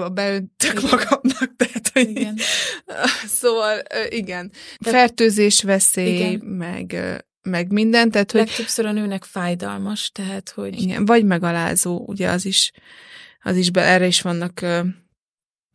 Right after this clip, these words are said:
Speaker 2: felmérések, hogy ezt megint csak nem fogom tudni a pontos számot, de hogy hány százaléka a lányoknak az, aki tényleg élvezi is, vagy, vagy nem. Az a baj ez, és akkor itt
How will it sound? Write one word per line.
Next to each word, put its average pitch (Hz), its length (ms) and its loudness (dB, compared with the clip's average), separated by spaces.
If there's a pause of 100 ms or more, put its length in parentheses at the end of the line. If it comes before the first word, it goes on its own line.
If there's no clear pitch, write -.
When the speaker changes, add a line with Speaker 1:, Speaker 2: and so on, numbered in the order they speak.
(140)
Speaker 2:
felmérések, 175 920 0
hogy 190 360 -4 (380)
ezt - 300 -4 (180)
megint 185 300 2
csak - 140 -8
nem 185 200 2
fogom 190 260 -2
tudni 196 280 -4
a 185 60 0
pontos 185 420 -2
számot, 180 500 2
de 196 140 -2
hogy 196 240 -2
hány 185 240 2
százaléka 180 600 0
a 185 40 2
lányoknak 185 560 0
az, 185 140 0
aki 190 240 -4
tényleg 180 640 0
élvezi 190 540 2
is, 190 200 2
vagy, 175 280 -6 (260)
vagy 185 260 -2
nem. 190 320 -2 (280)
Az 220 180 4
a 240 80 6
baj 175 340 2
ez, 180 160 0
és - 180 2
akkor 196 200 0
itt - 340 -2